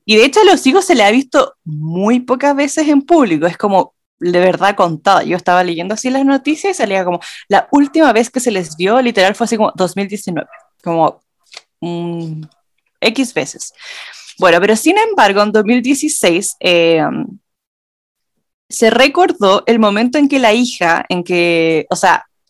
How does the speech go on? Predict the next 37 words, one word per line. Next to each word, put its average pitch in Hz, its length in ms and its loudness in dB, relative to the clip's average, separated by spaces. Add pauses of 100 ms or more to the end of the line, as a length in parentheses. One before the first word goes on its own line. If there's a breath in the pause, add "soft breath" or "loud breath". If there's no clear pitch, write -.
(140)
era 196 200 2
una 247 100 4
entrevista 226 600 0
a 185 180 2
la 170 140 0
Sofía, - 480 -4 (300 loud breath)
y 180 120 0
ella 214 220 6
recordó 214 640 0 (220 loud breath)
que 233 120 0
su 226 200 -4
hija 220 400 0
se 202 160 -2
dio 208 180 0
cuenta 254 400 4
de 254 160 4
que 214 100 -4
su - 140 -4
abuela 208 340 2
era 233 140 4
la 208 140 0
mismísima 262 580 0
reina 262 280 2
de 254 60 0
Inglaterra, 233 600 -2 (340 loud breath)
eh, 170 1160 -2 (1080)
sí, 185 120 0
po, - 220 -10
eso 196 200 -6
contó, - 440 -12
<laughs> - 240 -4
que 233 80 0
se 208 160 2
dio 196 200 2
cuenta. - 380 -4 (300 loud breath)
¿Y 202 120 -2
cómo? 226 400 0